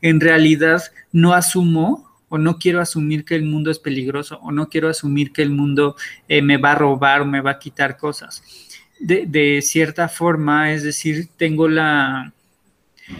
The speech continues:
quiero seguir creyendo en que el mundo,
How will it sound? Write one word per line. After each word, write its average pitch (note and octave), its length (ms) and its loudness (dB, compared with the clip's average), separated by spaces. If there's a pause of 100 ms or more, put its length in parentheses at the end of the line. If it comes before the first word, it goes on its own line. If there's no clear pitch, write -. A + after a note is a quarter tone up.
(180)
quiero F3 280 2
seguir E3+ 420 -2
creyendo F3+ 840 -4 (360)
en D#3+ 340 -4
que D3+ 420 -2
el D#3 180 -2
mundo, D#3+ 840 -2